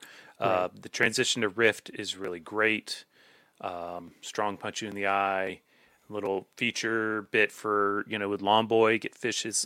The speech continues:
Speaker 1: uh, get Page's feature rather. Yamar, you get little Mike featured in both of those really. Um, A C D C bag gets the rock. Frankie Says calls back to, again, that ambient sound that we are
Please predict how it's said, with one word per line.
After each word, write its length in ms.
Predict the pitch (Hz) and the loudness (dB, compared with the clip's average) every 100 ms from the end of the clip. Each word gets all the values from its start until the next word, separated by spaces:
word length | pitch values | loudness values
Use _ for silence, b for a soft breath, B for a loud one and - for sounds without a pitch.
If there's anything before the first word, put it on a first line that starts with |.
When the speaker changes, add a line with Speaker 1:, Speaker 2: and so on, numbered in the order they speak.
| - | -4
Speaker 1:
uh, 220 | 101 95 | -6 -4
get 180 | 98 101 | -6 -2
Page's 380 | 123 117 120 - | 0 0 0 -2
feature 400 | 127 117 127 113 | 0 2 4 6
rather. 520 | 110 110 107 107 107 | 6 6 6 4 2
Yamar, 560 | 98 95 104 104 107 | 0 4 6 8 8
you 60 | 104 | 6
get 140 | 98 92 | 2 0
little 180 | 95 | 0
Mike 560 | 92 98 104 104 - - B B - | 0 4 4 2 -4 -12 B B -6
featured 320 | 110 - 104 | -4 -4 -6
in 100 | 90 | -2
both 260 | 104 107 113 | 0 0 0
of 60 | |
those 340 | 107 104 107 - | -2 0 0 -2
really. 440 | 107 104 101 92 B B B B | 0 2 0 -4 B B B B
Um, 480 | 95 90 87 87 80 _ _ _ _ _ _ _ _ _ _ | -10 -6 -6 -8 -14 _ _ _ _ _ _ _ _ _ _
A 100 | 117 | 0
C 140 | - 117 | 0 -2
D 160 | 110 | -2
C 180 | 101 120 | -2 2
bag 380 | 107 101 101 92 | 8 10 10 6
gets 200 | - - | -2 -6
the 160 | - - | -12 2
rock. 540 | 139 135 120 - - - - _ _ _ _ _ - | 8 10 10 6 -6 -16 -16 _ _ _ _ _ -16
Frankie 320 | 98 - 107 | -14 -10 -6
Says 800 | - 104 104 104 101 101 - - | -2 0 2 2 0 0 -2 -2
calls 300 | - 98 - | -8 -8 -8
back 320 | - 95 - | -6 -6 -6
to, 460 | - 104 101 98 98 | -12 -10 -10 -6 -6
again, 400 | 92 101 101 101 | -6 -8 -8 -6
that 240 | 98 101 - | -4 -6 -6
ambient 600 | - 101 107 107 104 - | -10 -8 -4 -2 -4 -2
sound 640 | - - 110 113 117 117 110 | 0 2 6 6 4 0 2
that 220 | 110 101 | 2 4
we 180 | 110 110 | 4 4
are 360 | 107 107 101 | 6 6 2